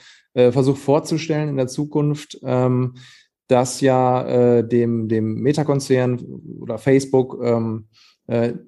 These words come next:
eine Menge, ähm, Macht besitzt. Ähm, das ist nicht nur, äh, dann, wenn es soweit ist mit Metaverse so, sondern halt schon heute, ne? Ich habe gerade schon gesagt, drei Milliarden Menschen nutzen Produkte von Facebook.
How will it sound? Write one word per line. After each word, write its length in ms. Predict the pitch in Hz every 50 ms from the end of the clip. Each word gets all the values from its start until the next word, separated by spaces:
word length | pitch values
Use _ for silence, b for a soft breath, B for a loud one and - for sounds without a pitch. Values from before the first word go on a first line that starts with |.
| _ _ _
eine 240 | 143 135 127 123 123
Menge, 880 | 123 120 120 120 131 139 147 147 147 147 143 139 135 135 135 135 - -
ähm, 720 | - 123 123 120 117 117 117 113 113 110 107 107 104 104 101 - _ _
Macht 540 | - 180 120 123 127 131 131 - - - _
besitzt. 600 | 117 104 92 101 123 - - - - - - 202 185
Ähm, 640 | 127 110 107 107 107 107 107 104 104 107 107 107 b b b b b b _
das 200 | _ 123 120 -
ist 380 | - 131 123 - - - _ _ _ _ _ _ _
nicht 500 | - 156 139 147 131 127 135 139 139 -
nur, 260 | 139 131 127 120 117
äh, 580 | 113 110 - - - - - 120 131 127 120 120
dann, 280 | 117 113 113 117 127 123
wenn 120 | 123 120
es 80 | 120 123
soweit 300 | 127 110 120 110 - -
ist 160 | 170 165 -
mit 120 | 147 143
Metaverse 440 | 147 143 143 151 135 127 135 139 135
so, 160 | - 139 135
sondern 400 | 123 123 123 123 123 120 - 120
halt 160 | 120 131 127
schon 180 | - 131 120 107
heute, 320 | 113 107 98 - - 101
ne? 160 | 95 98 113 135
Ich 80 | -
habe 80 | 139 -
gerade 160 | - 120 -
schon 140 | - 120 113
gesagt, 240 | 110 120 117 120 -
drei 160 | 107 113 113
Milliarden 360 | 117 117 117 110 110 110 107
Menschen 300 | 107 113 120 113 - 120
nutzen 240 | 117 110 - 127 107
Produkte 320 | 117 110 120 117 - -
von 160 | - - 107
Facebook. 560 | 104 - 143 156 151 156 - 151 143 143 -